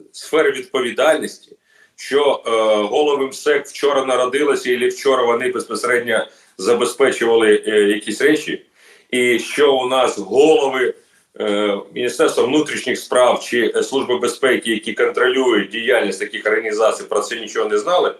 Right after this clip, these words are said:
Знали, звичайно. Е, ш-, те, що, е, ті ж самі судді і прокурори оформлюють собі всі ці липові інвалідності, невже про це не знали?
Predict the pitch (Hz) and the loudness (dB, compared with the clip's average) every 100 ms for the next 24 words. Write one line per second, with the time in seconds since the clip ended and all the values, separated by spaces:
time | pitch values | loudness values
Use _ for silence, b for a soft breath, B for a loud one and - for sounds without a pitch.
0 | _ _ _ - 80 95 120 104 98 - | _ _ _ -10 -4 -2 -2 -2 -4 -6
1 | - - _ B B B B B B - | -6 -10 _ B B B B B B 0
2 | 98 90 - - - - 165 170 - 156 | 2 2 -2 -12 -16 -2 2 2 0 2
3 | 160 - 131 131 131 131 127 131 - 147 | 2 2 0 2 2 2 0 -4 -4 -4
4 | - 151 143 135 - - 151 143 135 123 | 0 0 2 0 -4 -4 -4 -2 -2 -2
5 | 131 - 139 143 135 123 - 135 123 123 | -2 -2 2 4 4 2 0 -2 -4 -6
6 | - 117 123 107 131 117 - 127 104 B | -8 -8 -10 -8 -6 -6 -4 -2 -2 B
7 | B B - 123 151 - 131 127 135 123 | B B 2 4 4 2 0 0 -2 0
8 | 131 135 135 117 104 - 120 101 - - | 0 2 0 0 -2 -2 -2 -2 -2 -6
9 | _ _ - 104 98 151 147 135 127 120 | _ _ -4 -2 2 0 0 0 0 0
10 | 127 165 156 | 0 2 2